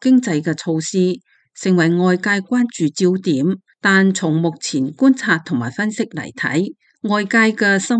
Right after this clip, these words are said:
態普遍係就知道你唔得。有人講笑話，發債、印鈔、叫口號，就好似每年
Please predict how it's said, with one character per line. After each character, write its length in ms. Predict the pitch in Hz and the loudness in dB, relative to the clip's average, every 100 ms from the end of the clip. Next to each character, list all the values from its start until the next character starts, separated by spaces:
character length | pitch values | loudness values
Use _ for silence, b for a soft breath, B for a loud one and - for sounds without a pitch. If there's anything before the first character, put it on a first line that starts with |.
| 233 | 0
態 340 | - 202 190 | 0 0 0
普 220 | 190 151 185 | -2 -4 -2
遍 200 | - 180 | 0 0
係 380 | 175 156 156 - _ _ - | 2 0 0 -6 _ _ -2
就 240 | 214 208 | 0 0
知 220 | 202 294 | 4 4
道 160 | 262 180 | 4 2
你 180 | 151 151 | 2 0
唔 80 | 95 | -2
得。 160 | - 107 - _ - | -6 -6 -10 _ -2
有 200 | 196 233 | 2 2
人 240 | 175 147 | 2 -2
講 300 | - 165 220 | -2 0 0
笑 200 | - 202 | 0 0
話， 220 | 180 156 156 _ _ | 0 0 -4 _ _
發 160 | 202 190 | -6 -6
債、 380 | - 185 170 - - | -2 0 0 -4 -4
印 240 | 175 160 | 0 -2
鈔、 380 | 160 190 180 - _ | -2 -2 -2 -6 _
叫 220 | 226 220 | 2 4
口 260 | 196 175 190 | 4 0 -2
號， 140 | 214 170 - _ _ | 0 -2 -4 _ _
就 240 | - 170 | -4 -2
好 220 | 160 180 214 | 0 -2 0
似 180 | 214 | 2
每 280 | 175 143 160 | 2 4 2
年 180 | 165 143 | 2 -4